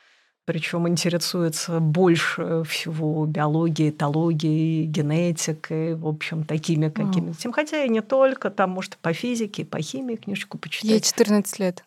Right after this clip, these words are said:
Speaker 1: Да.
Speaker 2: Мгм.
Speaker 1: А, вот, при этом не думайте, что это ей помогает в школе.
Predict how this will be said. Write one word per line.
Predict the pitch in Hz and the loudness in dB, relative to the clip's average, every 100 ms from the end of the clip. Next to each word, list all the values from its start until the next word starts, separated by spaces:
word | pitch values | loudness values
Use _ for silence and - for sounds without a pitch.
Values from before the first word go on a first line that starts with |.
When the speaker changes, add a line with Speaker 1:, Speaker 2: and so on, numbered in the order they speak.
| - | -4
Speaker 1:
Да. | 147 151 _ _ 208 | -4 -4 _ _ 2
Speaker 2:
Мгм. | 196 190 202 - | 2 2 0 -4
Speaker 1:
А, | - 165 170 175 | -2 2 4 4
вот, | 175 190 156 - | 2 0 -2 -2
при | 175 | -4
этом | 180 185 180 269 | -2 -2 2 6
не | 262 | 8
думайте, | 302 269 - 220 | 10 8 6 2
что | - 226 | 4 4
это | 220 | 4
ей | 202 208 | 2 0
помогает | 214 220 190 208 208 | 0 -2 0 0 0
в | - | -4
школе. | - 277 254 185 | -2 -2 0 0